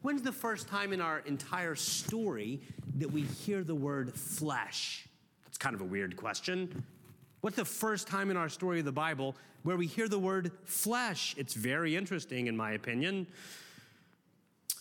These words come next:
Think to the very beginning of our story, Genesis chapter two, quoting from the King James Version.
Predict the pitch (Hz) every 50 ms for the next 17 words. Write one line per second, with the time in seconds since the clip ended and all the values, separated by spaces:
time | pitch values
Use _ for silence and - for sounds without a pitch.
0 | - - - - - - 220 220 214 190 - - - - 196 175 180 156 180 180
1 | 180 175 160 185 170 175 170 170 165 165 151 160 151 143 - - - 170 165 160
2 | 156 139 - 156 156 156 143 - 160 143 - - - 135 143 143 - - 139 117
3 | 107 - - - - - 208 202 160 110 92 92 117 151 175 170 170 - - -
4 | - - - - - _ _ _ _ _ _ _ _ _ _ _ _ _ _ _
5 | _ _ - - - - _ _ _ - - - 165 156 156 156 143 - 156 147
6 | 135 131 135 - - 151 156 147 139 120 - 151 156 160 160 143 110 107 98 104
7 | 101 95 90 90 104 101 113 143 165 170 156